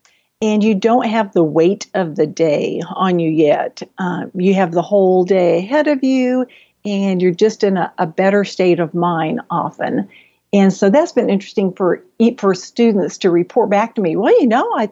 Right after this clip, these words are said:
I thought that my best time was at night, but actually I think maybe it's in the morning."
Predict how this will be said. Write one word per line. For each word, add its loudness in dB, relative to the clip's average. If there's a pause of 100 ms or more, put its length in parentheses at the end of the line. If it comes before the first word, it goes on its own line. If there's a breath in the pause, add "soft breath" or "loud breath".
I -4
thought -6
that -2
my -2
best -2
time -4
was -2
at -2
night, -4
but 0
actually -2
I -2
think -8
maybe 2
it's 0
in 0
the 0
morning." 0